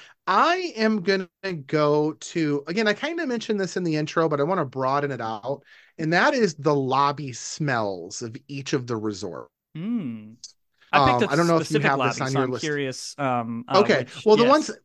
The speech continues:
Speaker 1: well, the thing is, is each one's unique. So Riviera is the newest one, and I will tell you,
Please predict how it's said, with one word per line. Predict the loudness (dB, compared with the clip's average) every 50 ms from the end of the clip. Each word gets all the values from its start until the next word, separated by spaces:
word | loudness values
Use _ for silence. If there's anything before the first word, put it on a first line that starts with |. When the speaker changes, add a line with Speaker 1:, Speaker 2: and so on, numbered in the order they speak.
| _ _
Speaker 1:
well, | 2 2 2
the | 4
thing | 2 0 0 0
is, | 0 -2
is | -4 -4
each | -6 -6 -6 -6 -6
one's | -4 -4 -4 -4 -2
unique. | -2 0 0 0 0 0 -2 -4
So | -2 2 6 6 6 6 2 -2 -8 -16 _ 0
Riviera | 2 2 4 4 4 4 6 6 8 8 6 6
is | 4 2 0
the | -2 -2
newest | -2 0 0 0 0 0 -2 -4 -4
one, | -2 0 0 0 -2 -4
and | -4 -2 0
I | 0 2
will | 0 -2 -6
tell | -6 -4 -4 -2
you, | -2 -4 -6